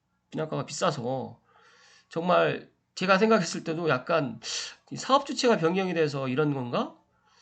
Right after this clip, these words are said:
물론 뭐 기타 편의 증진이라든지 디자인 개선 등을 위한 변경이라고 이제 이야기는 했지만, 뭐 시공사도 추가된다고 이야기는 했지만,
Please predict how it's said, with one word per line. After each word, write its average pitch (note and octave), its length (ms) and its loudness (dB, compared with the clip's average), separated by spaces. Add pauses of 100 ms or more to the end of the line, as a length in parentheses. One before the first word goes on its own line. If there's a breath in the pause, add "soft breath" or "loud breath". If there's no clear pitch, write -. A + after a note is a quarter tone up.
(120)
물론 A3+ 480 8
뭐 D#3+ 120 2
기타 A#3 320 2
편의 C#4+ 280 0
증진이라든지 F#3 640 0
디자인 G#3+ 340 0
개선 F#3+ 280 -2
등을 E3+ 180 -2
위한 D3+ 220 2
변경이라고 D3+ 600 -2
이제 B2 140 -6
이야기는 D3 360 0
했지만, A#2+ 600 -6
뭐 B2 160 -6
시공사도 F3+ 440 -4
추가된다고 D3 520 -6
이야기는 B2 260 -6
했지만, A2+ 500 -6